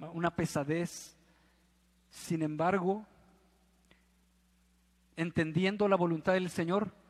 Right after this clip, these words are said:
nosotros nos despejamos, ya sea que algunos toman un, un, un, bueno, este, se bañan, algunos otros empiezan a caminar,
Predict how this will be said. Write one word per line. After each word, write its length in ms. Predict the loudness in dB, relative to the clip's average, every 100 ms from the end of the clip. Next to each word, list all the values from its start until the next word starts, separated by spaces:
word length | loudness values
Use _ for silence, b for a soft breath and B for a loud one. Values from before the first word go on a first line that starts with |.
| _ -12
nosotros 500 | -8 -4 -4 -4 -4
nos 120 | -6
despejamos, 760 | -6 -8 -10 -4 -4 -4 -12 -10
ya 160 | -8
sea 260 | -4 -4 -4
que 80 | -6
algunos 460 | -6 -6 -8 -12 _
toman 280 | -12 -8 -6
un, 200 | -8 -10 -12
un, 180 | -14 -12
un, 220 | -14 -16 b b b b
bueno, 220 | -12 -8
este, 360 | -8 -8 -10 -6
se 140 | -4
bañan, 500 | 0 0 0 -4 -6 -12 B B
algunos 400 | -2 0 0 0
otros 340 | -2 -2 -4
empiezan 480 | -6 -6 -4 -4 -4
a 80 | -4
caminar, 680 | -4 -4 -2 0 2 0